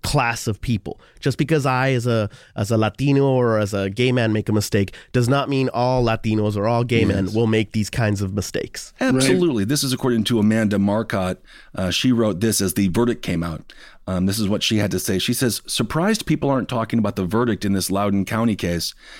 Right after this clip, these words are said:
Speaker 3: and how testimony undercuts the right wing's narrative about what went down." She goes on to say, "Turns out it was a dating violence story, not a trans bathroom story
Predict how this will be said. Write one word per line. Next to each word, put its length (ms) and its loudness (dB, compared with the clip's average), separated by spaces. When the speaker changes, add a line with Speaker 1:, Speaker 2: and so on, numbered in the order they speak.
Speaker 3:
and 160 0
how 160 0
testimony 720 0
undercuts 580 -2
the 80 -2
right 260 2
wing's 280 0
narrative 520 0
about 200 0
what 280 0
went 200 -2
down." 360 -2
She 160 -4
goes 180 2
on 160 0
to 60 -2
say, 300 0
"Turns 360 0
out 240 0
it 80 2
was 160 2
a 80 2
dating 680 2
violence 760 0
story, 520 -2
not 220 -2
a 80 4
trans 480 0
bathroom 640 -2
story 500 -4